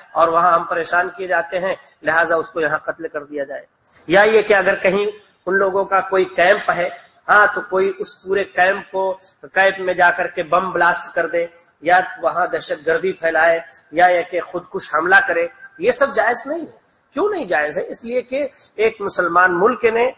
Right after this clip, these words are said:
ہاں، اور ایک کفیل نے، ایک مسلمان شخص نے اس کو، ہاں، اس کو جو ہے امن دیا ہے، ہاں، اس ایگریمنٹ کیا ہے کہ بھائی تم یہاں آؤ، تمہارے، تمہاری جان مال کی حفاظت کی جائے گی یہاں پر۔ تو اس لیے جو ہے،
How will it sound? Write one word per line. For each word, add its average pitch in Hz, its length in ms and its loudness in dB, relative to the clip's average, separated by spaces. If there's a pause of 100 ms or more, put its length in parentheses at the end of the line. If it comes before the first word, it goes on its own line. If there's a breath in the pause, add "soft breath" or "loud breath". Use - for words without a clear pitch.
(280)
ہاں، 196 140 8
اور 202 320 4 (100)
ایک 190 300 -6 (220)
کفیل 202 420 -4
نے، 220 220 -6 (320)
ایک 175 220 -4
مسلمان 160 420 -2
شخص 233 360 0
نے 214 140 -4
اس 220 260 -8
کو، 185 320 0 (340 loud breath)
ہاں، 220 260 8 (120)
اس - 140 -10
کو 208 160 -2
جو 170 200 0
ہے 196 160 0 (140)
امن 294 300 2
دیا 143 260 -8
ہے، - 60 -20 (840)
ہاں، 247 200 2 (420)
اس - 180 -14
ایگریمنٹ 185 500 -2
کیا 302 160 0
ہے 208 80 0
کہ 185 80 -10
بھائی 185 180 0
تم 185 180 -10
یہاں 175 300 2
آؤ، 165 240 4
تمہارے، 202 380 2 (320 loud breath)
تمہاری 175 260 2
جان 165 280 2
مال 180 240 0
کی 190 200 -8
حفاظت 196 420 -4
کی 311 80 -12
جائے 170 280 -4
گی 160 60 -12
یہاں 139 180 -10
پر۔ 143 120 -20 (420)
تو - 120 -20
اس 262 180 -10
لیے 311 200 -6
جو 165 180 -6
ہے، 196 180 -2